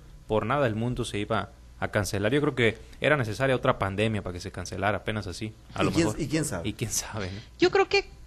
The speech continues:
Speaker 3: cada quien, ¿no? Si,
Speaker 2: Sí.
Speaker 3: hablando del punto en el que, o al, al, al área en el que, la que están hablando ustedes, tanto Manuel como, eh, Samuel, de que, pues, a él le gusta, que le rindan, pues, cada quien y cada, y a, también la gente que asiste,
Speaker 2: Ujú.
Speaker 3: pues,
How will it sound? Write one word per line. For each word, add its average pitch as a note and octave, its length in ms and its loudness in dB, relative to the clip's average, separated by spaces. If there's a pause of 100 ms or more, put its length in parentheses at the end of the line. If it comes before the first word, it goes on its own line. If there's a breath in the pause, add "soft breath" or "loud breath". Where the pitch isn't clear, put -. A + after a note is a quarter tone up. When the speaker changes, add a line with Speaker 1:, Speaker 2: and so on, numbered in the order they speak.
Speaker 3:
cada D#4 300 4
quien, G3 360 0
¿no? C4+ 300 0 (120)
Si, G#3 340 -2
Speaker 2:
Sí. A#3 240 2
Speaker 3:
hablando C4 460 6
del C#4+ 120 6
punto B3+ 480 4
en G#3+ 140 2
el G3+ 140 -4
que, F#3 540 -2
o G#3 120 2
al, G#3 180 4
al, G3+ 380 0
al G3+ 400 2
área A3+ 180 2
en C4 80 -2
el A#3 160 -4
que, G3 120 -4
la F#3+ 260 -2
que F#3 100 0
están A3 380 0
hablando A3+ 460 2
ustedes, G3+ 680 0
tanto F#3+ 220 -4
Manuel F#3+ 260 -2
como, G3 380 -2 (340 loud breath)
eh, F#3+ 100 2
Samuel, G#3+ 520 4
de G#3 140 2
que, F3+ 340 0 (240 loud breath)
pues, F#3+ 160 0
a A3 100 6
él A3+ 80 4
le A#3 60 6
gusta, A3+ 580 0
que G3 100 2
le F#3+ 120 4
rindan, A3 580 2
pues, G#3+ 180 -12
cada C#4+ 300 6
quien D4 340 4
y B3 60 4
cada, B3+ 300 8
y A3 200 6
a, G#3 140 4
también A#3 300 4
la C4 80 0
gente B3 300 -2
que A3+ 100 0
asiste, A3 420 0
Speaker 2:
Ujú. C#4 120 -4
Speaker 3:
pues, - 240 -8